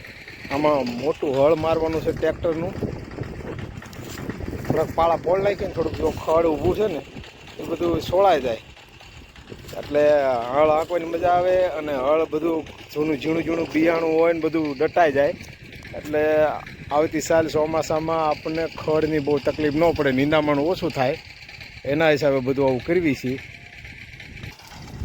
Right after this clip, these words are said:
હળાવાનું છે એટલા માટે જુઓ અહીંયા ગંજી કરી નાખી છે નીણની, એમાં ઉપર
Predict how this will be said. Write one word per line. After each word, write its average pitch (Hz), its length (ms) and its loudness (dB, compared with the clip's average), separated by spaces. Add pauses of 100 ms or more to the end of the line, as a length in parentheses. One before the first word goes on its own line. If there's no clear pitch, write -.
(760)
હળાવાનું 160 600 2
છે 170 140 4 (380)
એટલા 160 280 -4
માટે 165 240 -2 (360)
જુઓ 160 200 0 (1040)
અહીંયા 135 280 -2
ગંજી 156 360 2
કરી 160 200 -2
નાખી 160 300 -4
છે 170 100 0 (480)
નીણની, 156 420 0 (3250)
એમાં 156 520 2
ઉપર 151 220 0